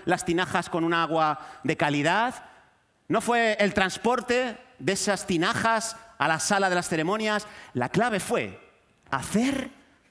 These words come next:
todo lo que Jesús les dijo que hicieran.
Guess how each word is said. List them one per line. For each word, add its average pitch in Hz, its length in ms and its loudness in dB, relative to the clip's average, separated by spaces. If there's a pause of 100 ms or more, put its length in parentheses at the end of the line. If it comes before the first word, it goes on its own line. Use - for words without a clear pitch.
(300)
todo 254 560 -2 (280)
lo 131 120 -4
que 147 80 -4
Jesús 233 460 -6 (480)
les 123 160 -4
dijo 170 180 -6
que 110 100 -12
hicieran. - 280 -12